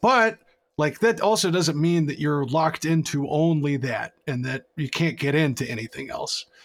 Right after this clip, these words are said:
And 'cause I, Audrey, like, I feel what you're saying. If this is a pure mismatch of they're only into vanilla stuff, don't wanna do anything else, that, and,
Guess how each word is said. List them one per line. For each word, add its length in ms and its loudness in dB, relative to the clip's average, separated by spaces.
And 120 -2
'cause 140 2
I, 240 -2
Audrey, 300 4
like, 160 0
I 40 2
feel 240 2
what 120 0
you're 120 2
saying. 320 0
If 120 -4
this 200 0
is 140 -2
a 120 -4
pure 520 0
mismatch 680 0
of 180 -12
they're 220 0
only 200 2
into 100 0
vanilla 300 -2
stuff, 260 -4
don't 220 0
wanna 140 -2
do 180 -4
anything 260 -6
else, 380 -6
that, 240 -4
and, 300 -4